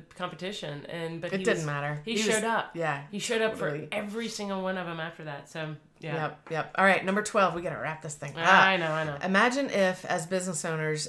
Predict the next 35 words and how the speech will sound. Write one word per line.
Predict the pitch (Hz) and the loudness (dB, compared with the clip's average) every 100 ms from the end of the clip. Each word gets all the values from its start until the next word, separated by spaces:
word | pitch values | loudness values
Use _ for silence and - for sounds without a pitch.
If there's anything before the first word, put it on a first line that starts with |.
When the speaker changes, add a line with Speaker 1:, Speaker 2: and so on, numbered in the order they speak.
| - | -4
Speaker 2:
and | 170 180 180 | -2 -2 -2
as | - 165 165 156 - - _ - | -2 0 0 -2 -10 -16 _ -12
just | 160 - - | -6 -4 -4
humans, | 165 143 135 139 - - - - | -4 -4 -6 -8 -10 -14 -20 -6
that | 175 170 | -2 0
we | 190 | 2
embrace | 190 190 175 170 165 - | 2 2 0 -2 -2 -2
choosing | - 196 190 170 | -2 -2 -2 -4
what | 165 | -4
is | 156 | -4
right | 151 151 170 277 - - _ _ - | -4 -2 -2 -2 -6 -14 _ _ -8
instead | 165 - 165 | -6 -4 -4
of | 156 | -4
choosing | - 160 156 156 | -6 -6 -4 -4
what | 147 | -4
is | 143 143 | -6 -8
easy. | 135 - - - - | -12 -12 -16 -14 -4
Speaker 1:
I | 190 202 | -2 0
think | 208 185 147 | 0 -2 -4
so | 151 - 185 180 | -6 -2 0 0
many | 175 170 | -2 -4
times | 165 165 160 156 - | -2 -2 -2 -4 -6
when | 156 160 165 | -6 -6 -8
we | 156 | -8
get | 165 | -6
into | 160 160 160 | -6 -6 -8
business, | 151 151 160 156 151 | -8 -6 -6 -8 -8
we | 165 | -10
want | 151 151 131 | -6 -6 -8
the | |
easy | 123 139 143 | -10 -10 -10
route. | 139 131 131 - | -8 -6 -6 -8
We | 156 | -6
want | 160 156 | -4 -4
to, | 160 | -6